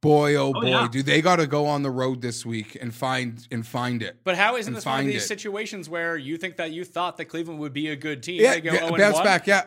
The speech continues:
Speaker 3: And
Speaker 1: But
Speaker 3: now
Speaker 1: I
Speaker 3: they
Speaker 1: also
Speaker 3: play a
Speaker 1: like the
Speaker 3: bad
Speaker 1: Jets.
Speaker 3: team, but
Speaker 1: I
Speaker 3: you're
Speaker 1: also
Speaker 3: picking the
Speaker 1: like
Speaker 3: bad
Speaker 1: the Jets.
Speaker 3: team.
Speaker 1: A Jets is a home underdog at home.
Speaker 3: Yeah, I mean,
Speaker 1: I
Speaker 3: they
Speaker 1: think the Browns are so combustible.
Speaker 3: I, I agree with you that they are combustible, but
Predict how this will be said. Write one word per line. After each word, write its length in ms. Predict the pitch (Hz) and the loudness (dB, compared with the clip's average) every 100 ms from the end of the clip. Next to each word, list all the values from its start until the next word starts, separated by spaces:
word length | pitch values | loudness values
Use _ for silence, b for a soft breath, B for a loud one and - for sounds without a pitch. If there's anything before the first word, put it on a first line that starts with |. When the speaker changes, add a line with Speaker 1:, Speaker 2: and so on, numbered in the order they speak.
| - | -2
Speaker 3:
And 80 | |
Speaker 1:
But 80 | 131 | 4
Speaker 3:
now 100 | 165 | 8
Speaker 1:
I 40 | 196 | 8
Speaker 3:
they 60 | |
Speaker 1:
also 100 | 185 | 8
Speaker 3:
play 80 | 202 | 8
a 20 | |
Speaker 1:
like 100 | 185 | 8
the 60 | 165 | 8
Speaker 3:
bad 140 | 196 | 8
Speaker 1:
Jets. 140 | 208 208 | 8 4
Speaker 3:
team, 180 | 160 160 | 2 0
but 100 | 170 | 4
Speaker 1:
I 20 | |
Speaker 3:
you're 80 | 180 | 4
Speaker 1:
also 60 | 185 | 2
Speaker 3:
picking 80 | 180 | 0
the 60 | |
Speaker 1:
like 100 | 196 202 | 2 4
Speaker 3:
bad 100 | 220 | 4
Speaker 1:
the 40 | 180 | 4
Jets. 260 | 196 - | 2 0
Speaker 3:
team. 100 | 156 | -4
Speaker 1:
A 40 | 147 | 0
Jets 300 | 156 180 180 | 2 0 0
is 100 | 170 | 0
a 80 | |
home 200 | 165 175 | 0 0
underdog 600 | 170 170 165 160 156 151 151 - | -2 -4 -2 0 0 -2 -8 -4
at 200 | 147 147 | -2 -2
home. 360 | 143 147 131 110 _ _ | -2 -2 -4 -8 _ _
Speaker 3:
Yeah, 220 | 220 180 143 | -4 -4 -6
I 240 | 143 147 151 | -16 -12 -6
mean, 100 | 160 | -2
Speaker 1:
I 60 | |
Speaker 3:
they 60 | 170 | 0
Speaker 1:
think 160 | 220 180 | 0 0
the 80 | |
Browns 360 | 175 190 196 175 | 0 2 2 2
are 60 | 165 | -2
so 460 | - 190 180 175 | 0 4 6 4
combustible. 840 | 170 165 147 147 - 143 123 107 _ _ _ _ _ _ _ _ _ _ _ _ _ _ _ _ _ _ _ | 2 -2 -2 -2 -4 -8 -8 -10 _ _ _ _ _ _ _ _ _ _ _ _ _ _ _ _ _ _ _
Speaker 3:
I, 160 | 180 320 - 185 | -2 -2 -2 0
I 160 | 254 | 2
agree 300 | 330 233 285 | 2 0 -6
with 140 | 285 190 | -6 -6
you 80 | 160 | -4
that 120 | 156 | -2
they 160 | 160 | -2
are 180 | 151 165 | -2 -4
combustible, 680 | - 131 139 180 - 110 110 113 | -6 -6 -4 -4 -8 -14 -16 -4
but 320 | 127 127 _ | -2 -2 _